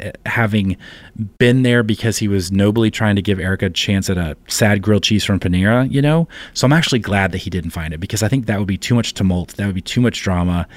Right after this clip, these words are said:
And as much as I do like variance and variables, man, him finding that just super easily, it, when Jeff really didn't hide it that,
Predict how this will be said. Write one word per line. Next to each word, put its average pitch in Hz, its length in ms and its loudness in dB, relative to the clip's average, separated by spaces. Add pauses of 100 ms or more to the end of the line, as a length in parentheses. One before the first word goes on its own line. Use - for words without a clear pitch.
(380)
And 117 60 -2
as 113 100 0
much 139 140 2
as 117 80 0
I 104 80 2
do 107 260 2
like 95 300 -2
variance 98 800 0
and 92 220 -4
variables, 87 800 -2 (680)
man, 107 180 -2
him 143 240 2
finding 113 400 2
that 107 300 0
just - 640 -2
super 123 340 0
easily, 107 440 2
it, 131 260 -2
when 127 100 4
Jeff 151 280 0
really 117 180 4
didn't 101 160 2
hide 101 160 0
it 95 80 -2
that, 98 220 -4